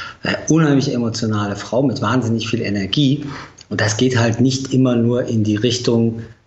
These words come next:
das Leben ist schön und ich bin positiv, weil Emotionalität kannst du ja nicht be-, beschränken auf eine Richtung, sondern es geht in anderen Bereichen, wo man sich Sorgen macht oder Angst hat oder auch mal schlecht draufkommt,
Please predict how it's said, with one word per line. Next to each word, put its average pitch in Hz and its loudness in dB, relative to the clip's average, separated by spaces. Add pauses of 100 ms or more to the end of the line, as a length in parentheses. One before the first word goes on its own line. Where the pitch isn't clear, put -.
(100)
das - -2
Leben 117 2
ist - 0
schön 151 4
und 120 -2
ich 107 -4
bin 104 0
positiv, 151 0
weil 110 0
Emotionalität 107 0
kannst 117 -2
du 113 2
ja 110 2
nicht 110 0
be-, 107 0
beschränken 113 2
auf 104 -4
eine 110 0
Richtung, 117 0 (340)
sondern 104 -2
es 101 -4
geht 117 0
in 104 -2
anderen 127 2
Bereichen, 117 2
wo 107 0
man 101 2
sich 90 -2
Sorgen 123 2
macht 127 0
oder 95 -4
Angst 113 -2
hat 117 0
oder 104 -2
auch 95 -2
mal 101 0
schlecht - -4
draufkommt, 117 -2